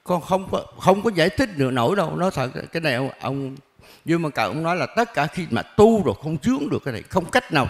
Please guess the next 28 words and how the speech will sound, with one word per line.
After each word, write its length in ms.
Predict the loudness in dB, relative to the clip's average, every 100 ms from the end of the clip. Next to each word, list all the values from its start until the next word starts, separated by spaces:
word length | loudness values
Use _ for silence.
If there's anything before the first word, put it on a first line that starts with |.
| 2
thoát 200 | 2 4
ra 120 | 2
được 140 | 4
cái 100 | 4
quy 140 | 4 4
luật 200 | 0 -4
này 160 | -6
hết. 160 | -6 -10 -16 _ _ _ _ _ _ _ _ _ _ _ _ _ _ _ _ _ -20 -20 -4
Đó, 140 | 0
ông 300 | 2 0 -4
ra, 120 | -6 -6 -2
ông 240 | 0 0 -2
dạy, 360 | 0 2 2 -2 -2
ông 260 | 0 2
nói, 360 | 4 4 4 2 -2 -2
nói 280 | -2 -2 -4
cho 60 | -6
tất 260 | -6 -4
cả 140 | -2 -2
những 260 | -2 -2
người 200 | 0 0 -4 -14 0
tu 380 | 6 6 6 -2 -6 _ _ -14 -6
thiền, 180 | -4 -4 _ 2
tu 260 | 4 4 2
đạo 240 | 0 2 2
Phật 400 | 2 2 2 -6
biết 240 | -6 -4
rằng 300 | -4 -4 -6